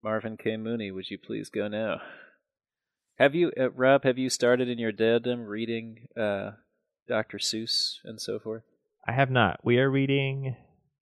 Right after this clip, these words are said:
Speaker 2: we are reading, we are reading books, um,
Speaker 1: Mm-hmm.
Speaker 2: in the daddom. Uh,
Speaker 1: Yep.
Speaker 2: but they are, we do have some Doctor Seuss books,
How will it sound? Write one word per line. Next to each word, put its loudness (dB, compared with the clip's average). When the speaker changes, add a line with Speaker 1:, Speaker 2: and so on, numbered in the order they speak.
Speaker 2:
we 0
are 2
reading, -4
we 4
are 4
reading -2
books, -2
um, -10
Speaker 1:
Mm-hmm. -10
Speaker 2:
in -16
the -12
daddom. -10
Uh, -2
Speaker 1:
Yep. -12
Speaker 2:
but -4
they 0
are, -6
we -2
do -2
have 0
some -4
Doctor -4
Seuss -8
books, -12